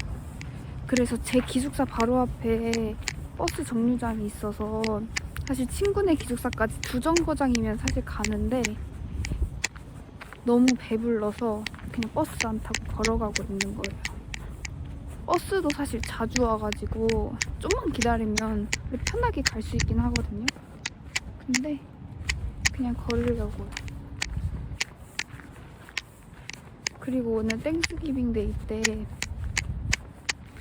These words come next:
너무너무 행복했어요. 오늘 그 제 호스트 파더의 손녀딸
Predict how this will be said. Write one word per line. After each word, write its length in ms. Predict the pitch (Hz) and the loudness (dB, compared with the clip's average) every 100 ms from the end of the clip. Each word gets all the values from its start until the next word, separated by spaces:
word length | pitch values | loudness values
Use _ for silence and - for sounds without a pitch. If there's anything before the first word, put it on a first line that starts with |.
| - - - | -12 -6 -2
너무너무 600 | 247 240 240 214 208 226 | 4 6 4 2 0 -2
행복했어요. 840 | 254 277 302 285 233 214 - - - - - - - - - - - | 2 4 2 -2 -10 -8 -8 -8 -10 -12 -10 -10 -10 -10 -10 -8 -4
오늘 720 | 226 220 220 233 233 214 214 - - - | 0 2 2 2 2 0 -2 -4 -4 -4
그 240 | - 214 214 214 - - | 0 0 2 0 -2 -2
제 320 | 214 214 220 - | 0 2 2 4
호스트 400 | 359 - - 311 - | 2 0 2 2 4
파더의 440 | 311 294 277 277 349 392 - - - | 4 4 6 6 6 4 -2 -2 -4
손녀딸 640 | - 427 480 494 - 233 | 2 4 6 4 2 2